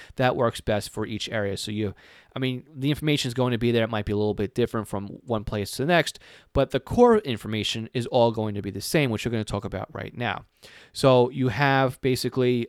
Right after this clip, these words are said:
uh, a heading or a category, and you're gonna have a description of that subcategory. Read those descriptions, 'cause those descriptions are very important. It can tell you that, you know, these frequencies here are, uh, simulcast on the trunk system, or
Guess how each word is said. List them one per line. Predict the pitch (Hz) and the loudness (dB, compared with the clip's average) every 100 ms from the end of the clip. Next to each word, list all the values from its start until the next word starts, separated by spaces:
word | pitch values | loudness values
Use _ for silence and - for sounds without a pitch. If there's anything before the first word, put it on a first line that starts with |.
| - | -4
uh, | 101 98 | -4 -2
a | 117 | -4
heading | 98 135 143 151 | -2 0 0 0
or | 123 101 | -2 -4
a | |
category, | - 123 120 120 117 117 | 0 0 2 2 2 2
and | - 110 | -2 -6
you're | 104 | -4
gonna | |
have | 110 107 | -4 -6
a | |
description | 101 - - 165 170 196 185 | -4 -4 2 2 4 0 0
of | 156 147 | 0 2
that | 151 147 | 2 0
subcategory. | - 151 - 101 90 85 82 - - - - | 0 0 0 -4 -4 -6 -8 -12 -20 -20 -8
Read | 113 147 185 196 | 2 6 6 4
those | 180 170 | 2 0
descriptions, | - - 170 175 107 - | 0 -2 2 2 0 -6
'cause | 113 | -4
those | 117 | -4
descriptions | - 117 - 160 175 165 | -2 -4 0 0 2 0
are | |
very | 135 110 107 | 0 -2 -2
important. | 110 - 160 123 95 - _ _ _ _ _ - | -4 4 4 4 -6 -18 _ _ _ _ _ -4
It | 139 - | -2 0
can | 160 | -2
tell | 139 165 | 2 4
you | 170 127 | 6 4
that, | 110 104 - - - - | 4 2 -4 -20 -20 -4
you | 127 | 0
know, | 123 | 4
these | 147 139 | 4 2
frequencies | - 156 143 147 135 | 2 0 0 0 0
here | - 139 135 135 - - - 117 | 2 4 6 6 2 -20 -8 0
are, | 117 110 107 | 2 2 2
uh, | 101 | -2
simulcast | - 147 143 - 131 120 | 0 0 0 0 0 0
on | - | -4
the | 107 | -10
trunk | - 151 151 | -2 0 0
system, | 151 - 151 151 | -2 0 -2 0
or | 113 107 | -2 -2